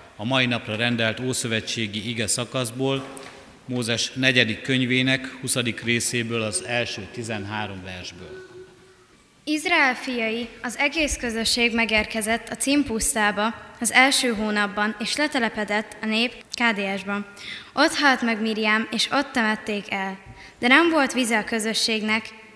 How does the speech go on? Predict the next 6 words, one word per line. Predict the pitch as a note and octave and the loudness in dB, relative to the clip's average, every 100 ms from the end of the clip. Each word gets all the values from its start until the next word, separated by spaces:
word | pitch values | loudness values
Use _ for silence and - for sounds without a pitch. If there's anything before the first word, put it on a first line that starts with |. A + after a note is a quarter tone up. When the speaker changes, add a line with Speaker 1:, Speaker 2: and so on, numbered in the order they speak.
| - | -4
Speaker 2:
ezért | B3 A#3 C4 B3+ | 0 2 4 4
összegyülekeztek | C#4+ C#4+ D4 B3 A3 A3+ A3 A#3+ A3 | 2 2 2 2 2 2 0 0 0
Mózes | A3 A3+ G#3+ A#3+ A#3+ | 0 0 2 0 0
és | - - | 0 0
Áron | - A3+ G#3+ G#3 | 4 4 4 0
ellen. | F#3+ F#3 F#3 F#3+ | -2 -2 -6 -8